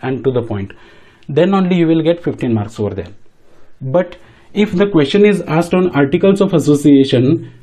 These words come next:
what are its contents of articles of association, there are number of points. Even you will get twen-, more than twenty points also. Now you need not explain more. O-, only two line explanation is also fine because points are more.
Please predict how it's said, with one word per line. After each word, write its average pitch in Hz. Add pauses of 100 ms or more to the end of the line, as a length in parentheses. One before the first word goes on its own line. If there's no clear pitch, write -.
(100)
what 123
are 165
its 156
contents 143
of 170
articles 139
of 135
association, 127
there 147
are 156
number 143
of 175
points. 120 (680)
Even 160
you 170
will 170
get 170
twen-, 143
more 147
than 180
twenty 151
points 160
also. 117 (560)
Now 196
you 190
need 190
not 202
explain 180
more. 120 (760)
O-, 123
only 151 (120)
two 208
line 190 (120)
explanation 170
is 160
also 143
fine 147
because 147
points 139
are 123
more. 110